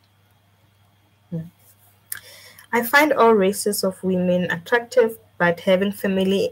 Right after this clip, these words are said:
and kids with them is diff-, is a different story." Yeah, that's true. Um, it's a bit more difficult for, like, um,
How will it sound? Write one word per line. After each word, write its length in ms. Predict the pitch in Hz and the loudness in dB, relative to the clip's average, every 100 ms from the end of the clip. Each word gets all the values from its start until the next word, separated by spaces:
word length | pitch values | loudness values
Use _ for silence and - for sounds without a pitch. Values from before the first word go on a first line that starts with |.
| - | -4
and 320 | 175 175 - | -2 -4 -6
kids 320 | - 294 285 | -2 -2 0
with 260 | 254 254 - | -2 -2 0
them 320 | 220 220 226 | 0 0 0
is 180 | 226 180 | -2 -4
diff-, 420 | - 180 180 - _ - | -4 -6 -6 -12 _ -6
is 160 | 185 | -2
a 40 | 180 | -2
different 360 | 175 170 175 | -2 -4 -4
story." 560 | - - 165 170 160 175 185 _ _ _ _ _ _ _ _ _ _ _ _ _ _ _ _ - - - - - | -6 -6 -6 -6 -10 -12 -14 _ _ _ _ _ _ _ _ _ _ _ _ _ _ _ _ -16 -16 -18 -18 -6
Yeah, 400 | 175 160 160 170 - _ - - - _ _ | -4 -4 -6 -10 -12 _ -20 -20 -20 _ _
that's 320 | 254 254 - | -2 -2 -2
true. 360 | - 185 175 180 _ _ - | -4 -4 -4 -8 _ _ -12
Um, 200 | 175 175 | -10 -8
it's 220 | 180 208 | -6 -4
a 40 | 214 | -4
bit 360 | 311 480 - | -4 -4 -6
more 480 | 190 185 190 190 185 - | -6 -4 -2 -4 -6 -8
difficult 680 | 175 180 180 185 170 165 - | -10 -8 -8 -4 -2 -2 -6
for, 520 | - 170 160 156 160 _ _ | -6 -2 -2 -4 -8 _ _
like, 580 | 170 170 165 165 - - _ _ _ _ _ _ _ | -6 -2 -2 -4 -16 -20 _ _ _ _ _ _ _
um, 680 | 170 165 165 165 160 160 | -8 -6 -6 -8 -10 -14